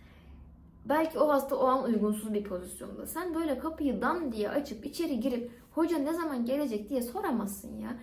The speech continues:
Yani kapıyı çal en azından, en azından kapıyı çal. E şimdi ben ne yapayım bu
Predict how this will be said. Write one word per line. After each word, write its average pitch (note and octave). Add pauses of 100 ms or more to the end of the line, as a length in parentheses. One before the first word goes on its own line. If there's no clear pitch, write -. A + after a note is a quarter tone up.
(180)
Yani D4+
kapıyı E4
çal F#4
en F4+
azından, C4
en C#4
azından C4
kapıyı G3
çal. G3+
E D4+
şimdi D#4+
ben E4+
ne F4+
yapayım G#3+
bu -